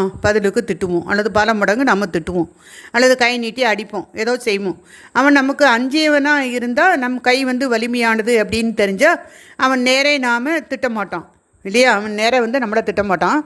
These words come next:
ஒருவேளை நாம உறங்குற சமயம் பார்த்து நம்ம பக்கத்துல வந்து நின்று ஆசை தீர நம்ம வந்து திட்டலாம்.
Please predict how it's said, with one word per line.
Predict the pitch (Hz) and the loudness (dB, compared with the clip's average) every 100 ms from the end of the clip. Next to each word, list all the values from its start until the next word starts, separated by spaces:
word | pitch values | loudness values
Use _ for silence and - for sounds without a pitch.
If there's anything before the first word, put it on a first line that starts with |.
| - - - - | -8 -20 -6 2
ஒருவேளை | 262 285 302 339 | 4 4 4 2
நாம | 277 262 311 302 | 2 2 2 0
உறங்குற | 262 285 294 277 | 0 0 -2 -4
சமயம் | 254 247 254 | -6 -6 -4
பார்த்து | 240 247 302 | -4 -4 -4
நம்ம | 240 | -2
பக்கத்துல | 220 254 - 247 | -2 -2 0 2
வந்து | 233 226 233 | 2 2 0
நின்று | 226 302 294 - - - | 2 2 0 -2 -10 0
ஆசை | - 254 285 | 0 2 0
தீர | 240 269 330 | 0 0 2
நம்ம | 254 233 | 0 -4
வந்து | 226 226 | -4 -4
திட்டலாம். | 220 208 214 208 220 | -4 2 2 2 0